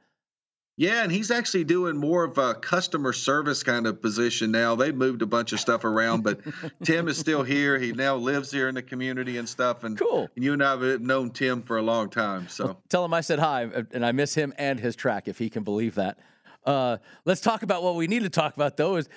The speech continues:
Speaker 2: last week, of course, Jeff, you were not here, so we did not do a crapshoot count. But I made sure I got at least a couple in with me and Wyatt because, you know,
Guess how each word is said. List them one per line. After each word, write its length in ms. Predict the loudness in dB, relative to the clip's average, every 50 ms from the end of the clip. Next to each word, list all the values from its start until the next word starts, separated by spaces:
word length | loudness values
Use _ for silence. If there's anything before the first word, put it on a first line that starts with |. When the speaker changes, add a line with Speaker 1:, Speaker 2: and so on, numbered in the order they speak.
| -20 -8 -2
Speaker 2:
last 320 | 0 2 2 2 0 0
week, 220 | 0 0 0 0 -2
of 120 | -4 -2
course, 280 | 0 0 0 0 -2 -6 -14 _ -2
Jeff, 260 | 0 0 0 0 0
you 80 | 0
were 120 | 0 2 2
not 180 | 2 0 0
here, 360 | 0 0 0 2 0 0 -4 -8 _ _ _ _ _ _
so 160 | -2 0 2
we 120 | 2 2 0
did 180 | -2 -2 2
not 300 | 2 2 2 0 0 -2
do 100 | 0 0
a 80 | 0 -2
crapshoot 560 | 0 0 0 0 0 -2 -4 -4 -4 -4 -2
count. 260 | -2 -2 -2 -2 -4 -8 _ _ _ _ _ _ _
But 100 | 0 0
I 60 | 2
made 160 | 2 0 -2
sure 160 | -2 0 0
I 120 | 0 2 2
got 160 | 0 0 0
at 100 | 0 0
least 400 | 0 0 0 -2 -4 -8 -10 -14 -6 _
a 40 | -6 -6
couple 380 | 0 0 0 0 0 -2 -2
in 60 | -2
with 120 | -2 -2 -2
me 120 | 0 0
and 100 | 0 0
Wyatt 340 | 0 0 0 -2 -4 -6 -8
because, 300 | -10 -4 -4 -4 -2 -2
you 60 | -2
know, 160 | -2 -4 -6